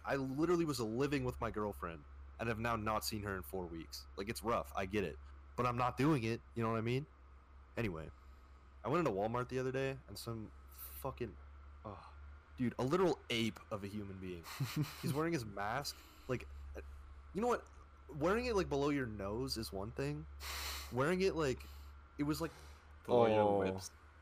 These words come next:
Speaker 1: like,
Speaker 3: Like, having
Speaker 1: in
Speaker 3: it, like, a little chin
Speaker 1: between
Speaker 3: strap.
Speaker 1: your lips, dude. Like, I could see his top lip. And he walked up right next to me. I'm walk-, I'm following the arrow, like, the arrows on the ground, whatever, trying to be a good person. You know how annoying it is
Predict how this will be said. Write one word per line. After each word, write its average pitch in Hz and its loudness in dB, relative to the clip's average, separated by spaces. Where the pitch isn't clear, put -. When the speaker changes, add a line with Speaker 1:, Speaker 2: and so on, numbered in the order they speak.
Speaker 1:
like, 151 2
Speaker 3:
Like, 107 2
having 107 2
Speaker 1:
in - -
Speaker 3:
it, 98 -2
like, 101 -4
a 110 -6
little 202 -2
chin 160 -2
Speaker 1:
between 110 -10
Speaker 3:
strap. 117 -2
Speaker 1:
your 160 2
lips, 143 0
dude. 98 -6
Like, 120 -2
I 156 -6
could 165 -6
see 208 -2
his 185 -2
top - -2
lip. 127 0
And 170 -4
he 247 0
walked 156 0
up 170 2
right 135 0
next 135 -2
to 117 -10
me. 104 -4
I'm 156 2
walk-, 196 2
I'm 165 2
following 151 2
the 127 -2
arrow, 120 2
like, 107 -4
the 80 -4
arrows 117 2
on 120 -4
the 117 -6
ground, 113 0
whatever, 113 2
trying 120 -2
to 127 -2
be 117 -4
a 117 -6
good 107 -2
person. 110 -4
You 165 0
know 254 2
how 233 4
annoying 165 2
it 170 4
is 180 2